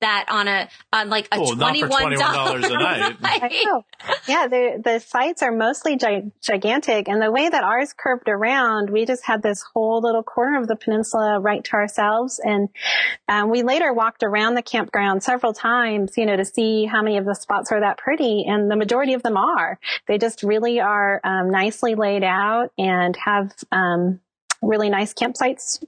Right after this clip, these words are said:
Speaker 3: with right on the water. There are some interior sites that do not have
Speaker 1: Mm-hmm.
Speaker 3: water frontage. So if you book a site there, the best thing to do is go to the, um, recreation dot gov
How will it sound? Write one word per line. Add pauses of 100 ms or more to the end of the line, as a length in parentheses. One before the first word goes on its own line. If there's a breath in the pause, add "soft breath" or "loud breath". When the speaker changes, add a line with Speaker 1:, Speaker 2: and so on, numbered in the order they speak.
Speaker 3:
with
right
on
the
water. (240 loud breath)
There
are
some
interior
sites
that
do
not
have
Speaker 1:
Mm-hmm.
Speaker 3:
water
frontage.
So
if
you
book (540 loud breath)
a
site
there,
the
best
thing
to
do
is
go
to
the, (140)
um,
recreation
dot
gov